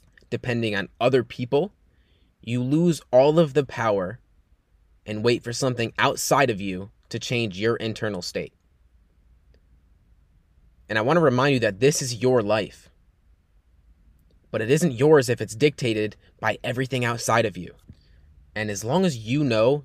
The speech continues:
you're doing your absolute best, and we have to remind ourselves that our best is gonna look different from day to day,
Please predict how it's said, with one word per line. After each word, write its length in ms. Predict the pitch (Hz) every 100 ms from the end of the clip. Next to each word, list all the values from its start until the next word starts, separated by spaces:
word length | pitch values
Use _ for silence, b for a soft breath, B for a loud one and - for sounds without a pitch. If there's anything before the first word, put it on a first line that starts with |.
| -
you're 200 | 101 120
doing 360 | 127 123 110
your 240 | 98 110 113
absolute 640 | 113 110 117 113 110 -
best, 480 | - 107 - - - _ _ -
and 140 | 101
we 60 | 101
have 160 | 113
to 80 | 127
remind 300 | 131 139 151
ourselves 360 | 123 120 110 110
that 180 | 107 -
our 160 | 127 151
best 380 | 117 135 127 117
is 80 |
gonna 180 | 117 107
look 240 | 104 104 -
different 400 | 135 135 120 -
from 140 | 101
day 200 | 101 110
to 80 | 117
day, 380 | 123 117 101